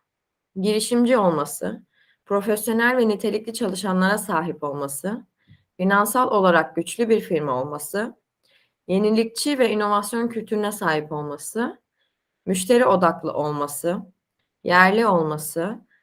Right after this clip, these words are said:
Toplumun ihtiyaçlarını sürekli izleyerek sosyal sorumluluk projesi geliştiren bir firma olması. Doğa dostu, çevreye karşı duyarlı bir firma olması.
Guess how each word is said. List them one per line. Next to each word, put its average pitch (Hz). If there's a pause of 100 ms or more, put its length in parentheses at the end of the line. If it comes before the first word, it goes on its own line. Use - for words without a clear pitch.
(200)
Toplumun 214
ihtiyaçlarını 202
sürekli 233
izleyerek 185
sosyal 196
sorumluluk 196
projesi 180
geliştiren 180
bir 156
firma 151
olması. 139 (800)
Doğa 233
dostu, 202
çevreye 196
karşı 190
duyarlı 175
bir 175
firma 151
olması. 151